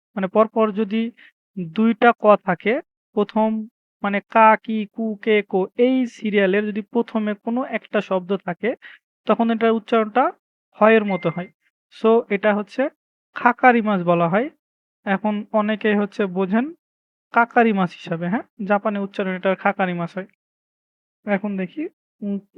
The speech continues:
কাকারিমাস, খাকারিমাস যেটা বলেন না, কাকারিমাস মানে নেওয়া বোঝায়, হ্যাঁ? বা স-, ব্যয় করা বোঝায়। যেটাই ধরেন না কেন, সেটাই হবে।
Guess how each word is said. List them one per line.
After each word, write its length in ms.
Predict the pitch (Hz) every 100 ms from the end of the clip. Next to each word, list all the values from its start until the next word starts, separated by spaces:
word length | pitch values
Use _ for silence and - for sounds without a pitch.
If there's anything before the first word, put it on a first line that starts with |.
| 220 226
কাকারিমাস, 480 | 208 214 196 202
খাকারিমাস 480 | - 185 202 190 196
যেটা 220 | 185 196
বলেন 220 | 190 196 226
না, 80 |
কাকারিমাস 600 | 233 196 208 196 180 170
মানে 220 | 190 240 330 _ - - _ _ _ _ _ _ _ _ _ _ _ _ _ -
নেওয়া 560 | 233 190 190 214 220 208
বোঝায়, 340 | 165 151 165
হ্যাঁ? 200 | 185 302 -
বা 160 | 202 202
স-, 280 | - - 226
ব্যয় 440 | 170 156 190 214 220
করা 280 | 214 185 165
বোঝায়। 360 | 151 160 175 - _ _ _ _ _ _ _ _ _ _ _ -
যেটাই 340 | 190 214 202
ধরেন 260 | 175 175 180
না 100 | 185
কেন, 200 | 233 294
সেটাই 320 | - 185 165
হবে। 220 | 170 208